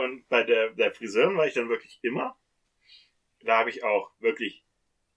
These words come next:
ich, ich, ich hab sehr gerne fr-, früher schon mit, mit, äh, Frisuren experimentiert, muss ich sagen. Äh,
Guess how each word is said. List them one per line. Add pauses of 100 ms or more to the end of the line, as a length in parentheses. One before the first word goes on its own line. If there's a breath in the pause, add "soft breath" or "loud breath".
(920)
ich,
ich,
ich
hab
sehr
gerne
fr-,
früher
schon
mit,
mit, (120)
äh,
Frisuren
experimentiert,
muss
ich
sagen. (1120 loud breath)
Äh,